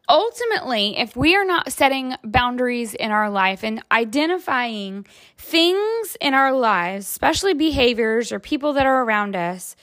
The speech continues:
if we're not identifying the things that are most important to us, I will tell you, that people will step in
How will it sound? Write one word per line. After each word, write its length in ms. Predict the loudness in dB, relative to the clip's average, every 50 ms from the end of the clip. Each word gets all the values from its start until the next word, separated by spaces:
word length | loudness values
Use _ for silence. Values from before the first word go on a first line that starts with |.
| _ -20 -20 -20 -20 -4 _
if 120 | 2 2 2
we're 160 | 2 0 0
not 220 | 2 2 4 4
identifying 560 | 2 2 0 0 -2 0 0 -2 -2 -2 -2 -4
the 80 | -4
things 320 | -4 -4 -6 -4 -4 -4 -4
that 100 | -2 -2
are 60 | -2
most 260 | 0 -2 -2 -2 -4
important 440 | -6 -8 -6 -4 -2 -2 -2 -2 -4
to 120 | -2 0 2
us, 260 | 4 4 2 0 -4 -12 -16 -18 -20 -12 -4 0
I 160 | 2 2 2
will 180 | 2 -2 -6 -8
tell 340 | -6 -2 2 2 2 4 4
you, 440 | 2 2 2 4 2 2 0 -2 _ _ _ _ _ _ _ _ -20 -6 0 2
that 240 | 2 2 2 -2
people 440 | -2 2 4 4 6 6 4 2 4
will 180 | 4 2 2 2
step 380 | 0 0 0 0 0 0 -2
in 440 | -4 -2 -2 -2 -2 -2 -4 -6 -8